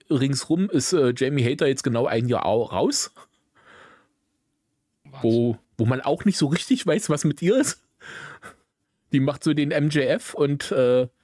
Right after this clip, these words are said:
Speaker 1: ist komplett untergetaucht. Ähm, selbst Meltzer und, äh, Co., äh, wissen nix, <laughs> beziehungsweise sagen nix dazu.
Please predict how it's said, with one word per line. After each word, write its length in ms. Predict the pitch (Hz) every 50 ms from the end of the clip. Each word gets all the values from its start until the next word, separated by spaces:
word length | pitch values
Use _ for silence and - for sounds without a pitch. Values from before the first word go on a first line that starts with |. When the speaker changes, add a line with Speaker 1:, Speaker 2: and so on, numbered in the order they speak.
| _ _ _ _ _ _
Speaker 1:
ist 160 | 143 127 -
komplett 340 | - 143 120 113 160 - -
untergetaucht. 720 | 143 127 123 135 143 151 - - 165 226 - - - - _ _ _ _ _ - - - - _ - - _ _ _ _
Ähm, 520 | - 113 107 107 107 107 110 107 104 104 - _ _ _ _ _ _ _ _ _ _ _ _ _ _ _ - _ _
selbst 380 | _ - - 113 107 - - -
Meltzer 360 | 113 110 127 131 - 147 131
und, 340 | 123 120 120 120 117 - -
äh, 300 | - 123 120 120 123 117
Co., 600 | _ - 127 127 127 127 131 135 135 127 120 117 117
äh, 80 | 110 117
wissen 220 | 127 123 - 143
nix, 340 | 143 156 143 - - - _ - - - _
<laughs> 320 | - - 277 226 151 170
beziehungsweise 600 | 151 131 135 123 151 160 151 - 143 127 117 131
sagen 280 | 135 113 113 120 123 131
nix 180 | 143 - -
dazu. 360 | - 127 123 - 156 170 180